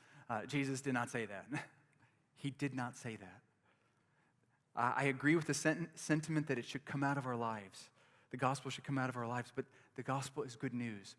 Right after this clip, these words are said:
that Christians need to hear and non-Christians. Paul accepted the price of representing Christ.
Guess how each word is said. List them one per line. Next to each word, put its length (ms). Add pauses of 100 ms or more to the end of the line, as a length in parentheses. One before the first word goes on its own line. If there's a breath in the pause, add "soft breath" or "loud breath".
(140 soft breath)
that 140
Christians 480
need 160
to 60
hear 280
and 380 (320 loud breath)
non-Christians. 800 (720 soft breath)
Paul 300
accepted 560
the 80
price 600 (280 soft breath)
of 120
representing 580 (420)
Christ. 500